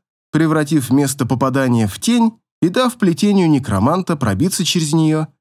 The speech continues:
но не причинить мне вреда. Казалось бы, почему тогда я вообще потерял сознание? А тут все дело в его второй атаке. Резкий удар от дерева выбил из меня весь дух, заставив вырубиться.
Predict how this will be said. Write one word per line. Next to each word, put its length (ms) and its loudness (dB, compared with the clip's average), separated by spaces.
но 400 0
не 140 2
причинить 680 0
мне 200 2
вреда. 440 -4
Казалось 520 -2
бы, 120 -12
почему 380 -2
тогда 260 0
я 80 0
вообще 340 -2
потерял 380 0
сознание? 720 -2
А 140 -2
тут 180 -2
все 180 0
дело 320 2
в 60 -2
его 320 2
второй 440 -2
атаке. 600 -4
Резкий 380 0
удар 240 0
от 120 -4
дерева 460 -2
выбил 380 0
из 120 -2
меня 240 2
весь 240 0
дух, 280 0
заставив 600 -2
вырубиться. 760 -2